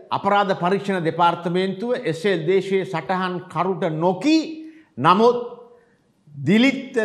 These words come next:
දෙරණේ කියූ, දෙරණේ දිලිත්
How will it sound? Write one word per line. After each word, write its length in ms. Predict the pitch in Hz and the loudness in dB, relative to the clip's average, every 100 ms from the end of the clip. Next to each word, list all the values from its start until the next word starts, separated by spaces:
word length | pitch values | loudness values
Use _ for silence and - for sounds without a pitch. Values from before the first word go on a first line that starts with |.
| 156 | 0
දෙරණේ 560 | 170 214 214 180 - - | 2 2 0 -4 -6 -6
කියූ, 320 | 190 247 320 302 - - - _ _ _ _ - | 0 2 2 0 -8 -16 -20 _ _ _ _ -4
දෙරණේ 460 | 117 208 233 214 147 | 4 4 4 0 2
දිලිත් 280 | 220 269 | 2 2